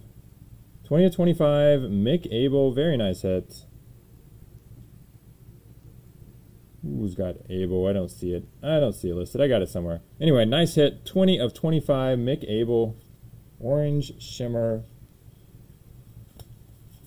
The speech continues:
And it looks like I missed one just a moment ago. One paper, Jarren Duran, eighty of two fifty. Doing my best not to miss any of those here, but there you go. Two, eighty of two fifty, Jarren Duran, purple paper.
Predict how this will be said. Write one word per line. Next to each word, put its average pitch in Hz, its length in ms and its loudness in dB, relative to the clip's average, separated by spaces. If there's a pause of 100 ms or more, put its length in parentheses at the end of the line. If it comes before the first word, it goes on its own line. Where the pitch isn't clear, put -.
(1120)
And 101 220 -2
it 98 80 -2
looks 110 180 -4
like 110 140 -6
I 101 80 -6
missed 101 400 -4
one 165 320 -4
just 143 160 -4
a 139 40 -4
moment 127 220 -2
ago. 123 240 2
One 123 240 0
paper, 123 460 2
Jarren 117 260 2
Duran, 110 460 2
eighty 110 300 0
of 101 240 -2 (120)
two - 200 -6
fifty. 95 420 -2
Doing 107 180 -4
my 110 120 -4
best 98 260 -2
not 95 140 -4
to 90 60 -4
miss 90 240 -6
any 90 120 -4
of 87 60 -4
those 87 240 -4
here, 90 160 -4
but 85 200 -8 (600)
there 98 100 -4
you 95 100 0
go. 90 160 -2 (140)
Two, - 320 -8
eighty 123 260 0
of 104 200 -6
two 131 240 -4
fifty, 107 480 -4 (520)
Jarren 95 280 -4
Duran, 90 440 -4 (300)
purple 92 220 -12
paper. 87 280 -8